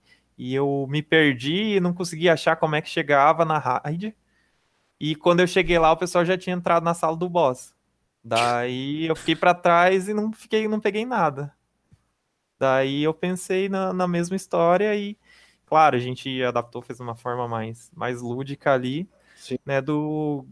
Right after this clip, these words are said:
Speaker 1: do personagem que ele quer ser o herói, mas ele foi na primeira aventura e já chegou atrasado e a coisa já tinha acontecido, né? E o que que ele ia fazer agora?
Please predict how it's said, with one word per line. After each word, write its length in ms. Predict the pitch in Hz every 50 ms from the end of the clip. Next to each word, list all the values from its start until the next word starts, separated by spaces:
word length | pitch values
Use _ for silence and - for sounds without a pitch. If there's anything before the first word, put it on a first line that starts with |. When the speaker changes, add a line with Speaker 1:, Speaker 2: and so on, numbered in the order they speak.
| - _ _ _ _ _ _ _ _ _ _ _ -
Speaker 1:
do 120 | 135 135
personagem 520 | - 147 143 - 151 147 143 143 147 143
que 80 | - 160
ele 120 | 151 143
quer 260 | - - 147 139 143 143
ser 240 | - - 156 151
o 80 | 147 143
herói, 340 | 143 139 135 135 139 147 165
mas 300 | 170 175 170 175 165 170
ele 420 | 180 175 185 196 202 202 180 - _ _ _
foi 380 | - - - - 160 165 165 165
na 120 | 175 170
primeira 360 | 170 - 165 165 160 156 165 165
aventura 400 | 156 165 165 160 - 160 165 180
e 40 |
já 120 | 180 185 185
chegou 240 | 180 208 185 190 196
atrasado 640 | 190 196 202 202 196 175 170 170 160 170 180 190
e 160 | 214 220 208 208
a 80 | 208
coisa 300 | - 214 202 208 233 247
já 120 | 233 254 247
tinha 200 | - - 233 226
acontecido, 680 | 226 196 180 175 170 165 - - 170 160 151 139 135
né? 140 | 135 139 139
E 40 |
o 40 | 131
que 120 | - 165 151
que 120 | - 160
ele 80 | 156 156
ia 60 | 147
fazer 280 | - 147 143 131 139 139
agora? 320 | 135 117 117 113 113 113